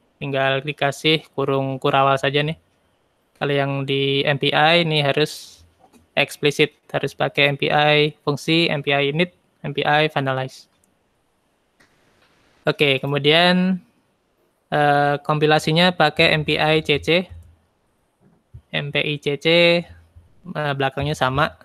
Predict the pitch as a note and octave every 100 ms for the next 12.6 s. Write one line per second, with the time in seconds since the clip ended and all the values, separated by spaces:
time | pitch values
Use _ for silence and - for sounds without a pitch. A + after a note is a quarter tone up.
0 | - C#3+ C3+ C3+ C3+ - C3+ C3+ C#3+ D#3
1 | D#3 D#3+ - D3 C#3+ D3 C#3+ C#3+ C#3 C3
2 | - D#3+ E3 E3+ - - D#3 D3+ C#3+ C#3+
3 | D3+ - C#3+ - D3+ D#3+ D#3+ E3 _ _
4 | _ _ _ _ _ _ - - - -
5 | - - - - D3 C3+ C#3 C#3+ C#3+ C#3
6 | C#3 D3 D3 D3+ D3+ C#3 C3 C3 - _
7 | _ _ _ _ _ _ - - _ _
8 | _ _ _ _ _ _ _ _ _ -
9 | C#3+ C#3+ C3+ C3 C3+ C#3+ C3+ - E3+ E3+
10 | C3+ C3 C#3 C3+ C3+ C3+ C#3+ C#3 C3+ _
11 | _ - C#3+ - C#3 D3+ D#3 D#3 D3 C#3
12 | C#3 D#3 D3 C#3 D3+ -